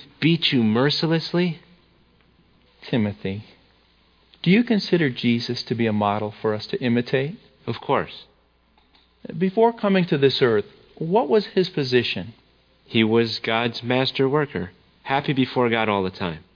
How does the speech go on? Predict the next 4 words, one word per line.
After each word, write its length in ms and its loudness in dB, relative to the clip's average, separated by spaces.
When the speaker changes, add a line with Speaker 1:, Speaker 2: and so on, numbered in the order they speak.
Speaker 2:
And 260 -2
then 240 2
what? 220 -2
Speaker 1:
He 520 0